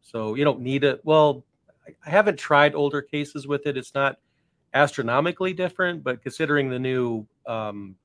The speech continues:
cooling requirements, I would, I would be surprised if all the older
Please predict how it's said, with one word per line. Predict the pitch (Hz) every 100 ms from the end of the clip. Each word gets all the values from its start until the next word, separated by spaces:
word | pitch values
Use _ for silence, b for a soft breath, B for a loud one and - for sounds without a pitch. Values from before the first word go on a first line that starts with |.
| _ _ _
cooling | - 156 143 127
requirements, | 120 - 127 117 110 110 120
I |
would, | 113 110 _ -
I |
would | 123 147
be | 139
surprised | 123 139 - 127 117 110
if | 110
all | 117 113
the | 107
older | 104 101 98